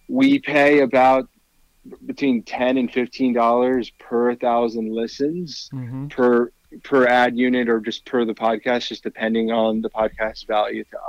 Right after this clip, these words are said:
Speaker 1: us.
Speaker 2: Mm-hmm.
Speaker 1: So I think s-, people at the end of the day are okay making a few hundred bucks a month on it,
Speaker 2: Mm-hmm.
Speaker 1: but, you know, some of our best people are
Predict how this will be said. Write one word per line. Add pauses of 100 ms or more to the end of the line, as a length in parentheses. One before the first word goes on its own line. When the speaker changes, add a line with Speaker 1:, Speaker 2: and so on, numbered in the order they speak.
(140)
Speaker 1:
us. (200)
Speaker 2:
Mm-hmm.
Speaker 1:
So (640)
I
think
s-, (340)
people
at
the
end
of
the
day
are
okay
making (140)
a
few
hundred
bucks
a
month
on
it, (120)
Speaker 2:
Mm-hmm.
Speaker 1:
but,
you
know,
some
of
our
best
people
are